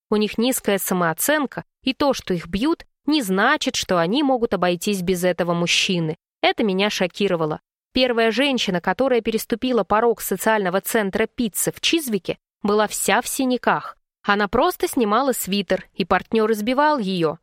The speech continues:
сказала Питце. «Что было дальше?» спросила я. «Она так и не ушла от него, и неудивительно, что следом за ней в приют пришла её дочь».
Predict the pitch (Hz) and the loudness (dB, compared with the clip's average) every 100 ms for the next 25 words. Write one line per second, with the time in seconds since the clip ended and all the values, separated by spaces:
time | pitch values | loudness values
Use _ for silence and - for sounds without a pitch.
0 | _ - - 180 175 180 - 277 - - | _ -4 0 2 0 0 0 -2 -2 -8
1 | - _ _ - 220 202 185 165 165 160 | -8 _ _ -2 0 2 0 2 0 0
2 | - 302 - - - 262 - 277 277 277 | -2 -2 -6 -6 -2 0 0 0 0 0
3 | 277 _ _ _ - 185 180 175 208 - | -2 _ _ _ -2 2 2 2 0 0
4 | 247 262 269 302 320 339 233 202 170 175 | 0 0 0 2 2 2 0 0 0 -4
5 | - - 196 196 196 214 240 269 208 190 | -8 -4 0 2 0 0 0 0 0 0
6 | 180 - 180 226 262 220 185 196 208 254 | -2 -4 -4 0 0 0 0 0 0 -2
7 | 233 - 202 220 247 - 175 - 185 180 | -2 -2 -2 0 -2 -2 -4 0 0 0
8 | 185 247 240 269 - - | 0 0 2 0 -2 -14